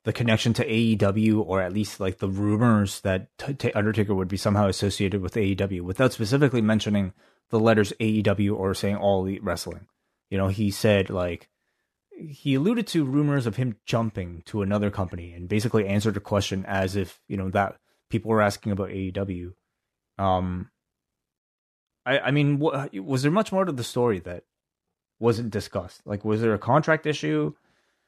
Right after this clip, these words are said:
that, uh, he hadn't signed and it took something like this to re-sign?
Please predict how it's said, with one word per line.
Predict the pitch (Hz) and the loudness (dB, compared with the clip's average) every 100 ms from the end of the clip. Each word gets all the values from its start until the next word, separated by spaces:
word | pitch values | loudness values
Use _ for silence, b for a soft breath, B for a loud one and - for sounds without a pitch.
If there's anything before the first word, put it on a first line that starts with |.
| _ _ | _ _
that, | 104 101 - | 0 0 0
uh, | 165 101 98 90 | -4 -2 0 -2
he | 104 | -4
hadn't | 92 107 120 110 | -2 0 0 -2
signed | - 107 120 135 135 127 - | 0 0 2 0 -2 -4 -8
and | 107 95 98 170 - _ | -8 -6 -6 -10 -18 _
it | - 90 | -12 -4
took | - 110 | 0 0
something | 117 113 | 0 0
like | 107 104 | 0 -2
this | 117 | -6
to | - | -8
re-sign? | 90 104 147 160 160 170 | -4 -2 -2 -2 -2 -2